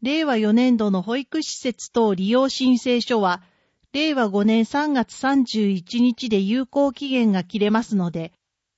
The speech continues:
令和五年四月以降も引き続き入所を希望する場合は、申し込み期間内に申請書を提出してください。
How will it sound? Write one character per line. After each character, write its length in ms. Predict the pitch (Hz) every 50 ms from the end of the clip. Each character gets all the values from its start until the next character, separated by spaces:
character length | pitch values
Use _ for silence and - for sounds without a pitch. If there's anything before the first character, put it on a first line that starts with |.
| _ _ _
令 200 | - 285 320 330
和 140 | 302 269 220
五 140 | 202 214 214
年 220 | 214 214 220 226
四 180 | - - - 214
月 280 | 233 262 240 - -
以 120 | 277 285 -
降 280 | - - 247 233 214
も 180 | 190 175 180 170
引 280 | - - _ - 285 247
き 0 |
続 320 | - 285 277 269 294 262
き 160 | - 254 262 240
入 200 | 240 247 254 247
所 220 | - - 247 233
を 60 | 226
希 160 | - - 233
望 200 | 202 214 226 220
す 140 | 214 - -
る 160 | 208 220 208
場 240 | 190 208 208 208 202
合 60 | 202 202 202 202
は、 200 | 208 196 196 - _ _ _ _ _ _ _ _ _ _ _
申 200 | 202 220 254 294 285
し 100 | - -
込 120 | - 311 294
み 100 | 294 269
期 180 | - - -
間 280 | - 285 285 277 277 262
内 240 | 247 214 202 190 180
に 120 | 180 180
申 280 | 175 - 240 247 262 254
請 260 | - - 269 262 262
書 220 | - - 269 220
を 60 | 190
提 280 | 185 - 208 196 196 202
出 280 | - - - - 202 190
し 120 | - -
て 80 | 196 185
く 140 | - 202
だ 120 | 202 180 175
さ 200 | - - 185 165
い。 160 | 156 185 -